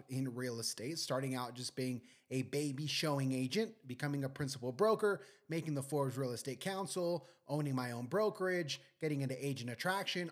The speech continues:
all of those different things, scaling out of production, a lot of the things that we often hear about in real estate, but very few people actually get to make happen. So this is gonna be, again, a combination of lessons that I learned and at the same time, things that I wish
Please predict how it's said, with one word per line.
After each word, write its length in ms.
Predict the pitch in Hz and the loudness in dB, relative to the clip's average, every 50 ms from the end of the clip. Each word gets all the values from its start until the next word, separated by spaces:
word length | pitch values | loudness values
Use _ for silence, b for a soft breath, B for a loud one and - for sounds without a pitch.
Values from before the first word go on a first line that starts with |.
| - | -4
all 320 | - 170 202 226 247 262 269 | -2 0 0 2 2 0 0
of 120 | 220 185 | 0 0
those 280 | 202 202 208 202 175 139 | 0 2 2 2 0 0
different 400 | - 180 190 - - 170 151 135 | 0 -2 -2 0 -2 -6 -6 -6
things, 320 | - 160 156 151 135 131 | -4 -2 0 0 0 0
scaling 460 | - - - 156 151 151 147 151 139 | -2 -2 -2 0 0 2 0 0 -2
out 100 | 131 127 | -2 -4
of 140 | 120 107 - | -6 -6 -8
production, 580 | - 123 120 175 196 190 - - 180 180 175 151 B B B B B B - | -6 -2 0 2 0 2 0 0 0 0 -2 -4 B B B B B B 0
a 40 | |
lot 180 | 170 220 285 311 | 2 2 2 2
of 80 | 262 240 | 2 -2
the 80 | 233 | -2
things 240 | - 240 240 226 190 | -2 0 0 0 0
that 80 | 202 180 | 0 0
we 160 | 180 202 202 | 2 2 4
often 420 | 196 180 180 170 - 185 175 165 | 4 4 4 2 0 -2 -2 -2
hear 440 | 151 139 - - - - 359 349 240 | -4 -6 -6 -6 -2 -2 0 0 0
about 360 | 135 127 107 101 113 123 - | 0 -2 -4 -6 -6 -6 -6
in 160 | 127 120 117 | -6 -6 -6
real 220 | 110 107 107 104 110 | -4 -6 -6 -6 -6
estate, 340 | 113 - - 139 156 185 160 | -6 -6 -4 -2 -4 -2 -2
but 160 | 135 107 104 | -4 -4 -2
very 220 | 131 139 139 135 | -2 0 0 0
few 160 | 135 139 127 | -2 -2 -6
people 300 | 123 - 131 120 117 123 | -6 -4 -6 -6 -4 -4
actually 420 | 123 120 117 - 131 127 123 117 - B B B B B B - 131 | -4 -4 -4 -4 -4 -4 -4 -4 -6 B B B B B B -10 -2
get 240 | - 131 127 123 - - - | 0 0 0 0 -6 -10 -8
to 120 | - 135 | -4 -4
make 240 | 120 120 120 117 107 | -2 -2 -2 -4 -6
happen. 460 | - - 160 170 180 - - 131 120 | -4 -2 0 0 0 0 -2 -4 -4
So 120 | 113 - 147 | -2 -4 -2
this 160 | 139 196 196 | -2 -2 -2
is 60 | 190 | -2
gonna 160 | 208 226 220 | 0 0 0
be, 160 | 196 214 208 202 | 0 2 2 2
again, 160 | 180 202 196 | 2 2 0
a 60 | 185 | 0
combination 500 | - 185 196 185 190 196 190 143 - 180 | 2 2 2 2 2 2 0 0 2 0
of 120 | 175 139 B B B B B B | 0 -2 B B B B B B
lessons 400 | 160 175 175 - - 190 175 143 | 0 0 0 0 0 -2 -2 2
that 140 | 165 180 143 | 2 2 4
I 140 | 156 160 151 | 4 2 2
learned 420 | 143 139 147 151 175 214 226 214 | 2 2 2 2 2 2 2 2
and 80 | 196 190 | 0 0
at 100 | 175 - | -2 -2
the 80 | - | -2
same 180 | - 311 359 359 | -2 -2 0 0
time, 280 | - 220 185 180 175 139 B B B B B _ | 2 2 2 2 -2 -4 B B B B B _
things 220 | - 214 220 180 180 | 0 0 2 2 2
that 100 | 196 - - | 0 2 2
I 140 | 160 175 175 | 2 2 2
wish 580 | 147 143 147 220 339 349 294 - - - - | 0 -2 -2 -2 -2 -2 0 0 -2 -2 -4